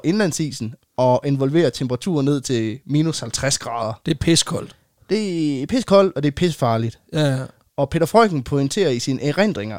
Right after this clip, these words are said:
Speaker 1: at han ikke lige har tal på, hvor, hvor mange gange ham og Rasmussen var tæt på at blive slået ihjel på, i løbet af den her tur.
Speaker 2: Nej, okay. Fedt.
Speaker 1: Sådan lidt, øh, du ved, pff, når han får, jeg ved ikke, ef-, efter de første to eller sådan noget, så står man jo med at tælle, sådan er det.
Speaker 2: <laughs> Ja, præcis.
Speaker 1: Det,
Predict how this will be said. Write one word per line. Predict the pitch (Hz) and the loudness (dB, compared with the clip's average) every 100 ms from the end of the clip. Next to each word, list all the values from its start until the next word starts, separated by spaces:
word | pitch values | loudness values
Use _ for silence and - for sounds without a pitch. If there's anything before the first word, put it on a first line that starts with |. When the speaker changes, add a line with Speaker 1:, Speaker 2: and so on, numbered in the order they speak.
| - | -6
Speaker 1:
at | 113 117 | -4 -2
han | 117 110 110 - | -2 -2 -4 -6
ikke | 175 196 | -6 -2
lige | 220 123 | -2 -2
har | 98 | -4
tal | - 143 | -2 -2
på, | 147 131 - - | 0 -2 -2 -4
hvor, | 117 113 107 | -4 -2 -2
hvor | 113 | -2
mange | 117 117 131 | -2 -2 -2
gange | 113 117 123 - | -2 -4 -4 -6
ham | 123 123 | -4 -4
og | 101 104 | -4 -6
Rasmussen | 117 - 101 98 | -8 -10 -12 -10
var | 104 | -8
tæt | 127 117 | -8 -6
på | 117 101 71 | -6 -4 -6
at | 82 - | -8 -10
blive | 104 110 | -10 -10
slået | 113 101 | -8 -8
ihjel | 98 110 | -8 -8
på, | - - - | -10 -16 -12
i | |
løbet | 107 90 92 | -10 -10 -12
af | |
den | 104 110 | -10 -10
her | 95 | -8
tur. | 117 98 - - | -8 -8 -10 -4
Speaker 2:
Nej, | 220 233 | -2 0
okay. | 214 180 175 _ _ | 0 -2 -4 _ _
Fedt. | 156 175 - _ _ _ _ _ _ _ _ _ _ | -4 -4 -8 _ _ _ _ _ _ _ _ _ _
Speaker 1:
Sådan | - 127 | -2 0
lidt, | 120 123 - | 0 -4 -8
øh, | - - - - - | -8 -12 -14 -18 -20
du | 107 | -16
ved, | 107 - - | -16 -18 -16
pff, | - - 110 | -14 -12 -14
når | 107 | -14
han | 113 | -14
får, | - - 107 | -16 -18 -12
jeg | 117 | -6
ved | 156 185 | -2 0
ikke, | 180 180 | 0 -2
ef-, | 180 | -4
efter | 180 151 | -4 -4
de | 131 | -2
første | 170 - | -4 2
to | 311 - | 2 2
eller | 127 127 | -2 -2
sådan | 143 | 2
noget, | 151 156 | 2 2
så | |
står | 165 208 208 | 0 2 2
man | 151 | 2
jo | 151 | 2
med | 180 | 2
at | |
tælle, | - 190 254 | 2 2 2
sådan | 233 220 | 0 0
er | |
det. | 233 | 2
Speaker 2:
<laughs> | 131 | 0
Ja, | |
præcis. | - - - - - _ 160 | -4 -8 -8 -10 -18 _ -4
Speaker 1:
Det, | 165 | -4